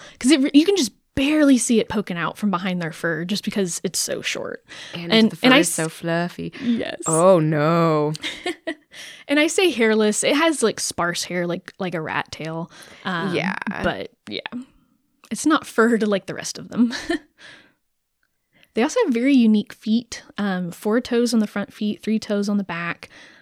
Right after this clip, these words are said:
Speaker 1: Um, and multiple times I heard the back feet being described as hoof-like.
Speaker 2: Yeah.
Speaker 1: I mean, kind of, I guess. Like, they are very, very long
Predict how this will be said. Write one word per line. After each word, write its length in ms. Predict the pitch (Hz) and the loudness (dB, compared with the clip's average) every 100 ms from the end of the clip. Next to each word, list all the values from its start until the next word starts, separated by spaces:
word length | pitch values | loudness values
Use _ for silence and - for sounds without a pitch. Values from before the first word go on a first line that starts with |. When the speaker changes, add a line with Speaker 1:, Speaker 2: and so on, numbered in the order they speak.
| _ | _
Speaker 1:
Um, 520 | 190 196 180 170 165 175 _ _ - | -6 -4 -4 -4 -8 -10 _ _ 2
and 520 | 247 240 233 226 214 - | 4 6 4 4 2 0
multiple 500 | 226 240 370 - 427 | 4 6 4 0 -6
times 640 | - 214 233 226 214 202 - - | -4 -4 -2 0 0 -2 -4 -6
I 140 | 202 | -4
heard 440 | 196 214 262 262 214 | -4 0 2 2 0
the 80 | 196 | -2
back 320 | 165 202 - | -2 -2 -4
feet 260 | - 196 | -6 -4
being 260 | 196 202 202 | 0 0 0
described 680 | 185 - 180 190 190 190 - 180 | -2 -4 -2 -2 0 -2 -4 -8
as 400 | 175 170 165 - - | -8 -8 -10 -14 -16
hoof-like. 960 | - 196 - - 339 359 392 - - _ - - - 180 | -6 -4 -4 -8 -8 -6 -6 -8 -20 _ -20 -20 -12 -2
Speaker 2:
Yeah. 680 | 208 240 190 143 90 151 185 _ _ _ _ _ _ _ _ _ - | 0 2 2 2 -2 -8 -12 _ _ _ _ _ _ _ _ _ -2
Speaker 1:
I 140 | 247 | 6
mean, 440 | 277 285 262 247 214 | 8 10 10 8 4
kind 480 | - 226 214 339 415 453 466 | -4 -4 2 2 4 2 0
of, 260 | 440 - - _ - | -6 -12 -16 _ -6
I 120 | 370 | 0
guess. 680 | 440 453 453 - - - - - - | 2 2 0 -4 -6 -8 -14 -4 2
Like, 200 | 277 294 | 4 6
they 120 | 311 | 6
are 140 | 381 | 6
very, 380 | 285 240 269 247 | 6 6 8 6
very 340 | 208 214 220 | 6 4 4
long 720 | 185 180 190 190 180 185 165 | 2 -2 -2 0 0 -2 -6